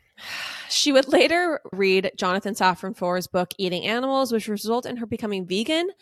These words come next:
as well as opening the door to an extremely awkward event to come in twenty fourteen. All right, so buckle in, bitches, 'cause we're gonna get there. All right. Um,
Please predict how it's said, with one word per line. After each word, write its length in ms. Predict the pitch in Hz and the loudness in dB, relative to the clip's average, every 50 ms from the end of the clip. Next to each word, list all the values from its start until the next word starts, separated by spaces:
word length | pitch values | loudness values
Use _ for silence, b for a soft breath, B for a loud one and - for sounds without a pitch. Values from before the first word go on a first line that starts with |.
| b b b b b b | b b b b b b
as 80 | 208 196 | -2 0
well 80 | 208 | 0
as 80 | 202 190 - | 0 2 2
opening 380 | 202 208 208 262 277 294 302 302 | 0 0 0 0 -4 -4 -4 -4
the 60 | 285 | -4
door 360 | 202 208 190 185 185 185 196 | -2 0 2 4 4 2 2
to 100 | - - | -2 -4
an 60 | 180 | -8
extremely 520 | 180 - - - - 202 196 208 233 254 - - | -8 -8 -10 -10 -6 -6 -4 -2 -2 -4 -4 -2
awkward 320 | - 170 180 185 - 208 196 | -2 -2 -2 -2 -4 -4 -4
event 380 | 185 165 170 160 170 185 185 | -4 -4 -4 -4 -4 -6 -8
to 120 | - - 170 | -12 -16 -16
come 320 | - - 180 170 170 170 165 | -12 -8 -6 -6 -4 -6 -6
in 60 | 165 | -10
twenty 240 | - - 170 160 165 | -8 -10 -8 -8 -8
fourteen. 540 | 160 170 165 156 - - 180 160 139 - 131 | -8 -8 -10 -10 -10 -14 -12 -12 -12 -10 -8
All 100 | 156 175 | -6 -4
right, 200 | 175 160 160 - | -4 -4 -4 -6
so 100 | 180 175 | -10 -10
buckle 360 | - - 247 - - 262 233 | -4 -4 -4 -4 -2 -4 -4
in, 360 | 208 190 170 170 165 165 156 - _ _ _ - | -2 -2 -4 -6 -8 -12 -14 -18 _ _ _ -4
bitches, 540 | - 180 - - 175 170 175 165 170 - - B B B B B B B B | -4 -4 -2 -2 -2 -2 -2 -4 -6 -10 -14 B B B B B B B B
'cause 80 | - 180 | -8 -4
we're 80 | 208 214 | -2 0
gonna 140 | 214 208 196 | 0 0 0
get 200 | 190 165 - - | 0 -2 -2 -2
there. 300 | 151 147 151 156 - - _ _ _ _ _ _ _ _ _ _ _ _ _ _ _ - - - - | -4 -4 -2 -4 -6 -8 _ _ _ _ _ _ _ _ _ _ _ _ _ _ _ -20 -14 -2 2
All 80 | 233 220 | 4 4
right. 380 | 208 185 175 165 156 - B B B B B B B B B - | 6 4 4 2 0 -2 B B B B B B B B B 2
Um, 260 | 233 233 233 226 226 | 4 6 6 4 2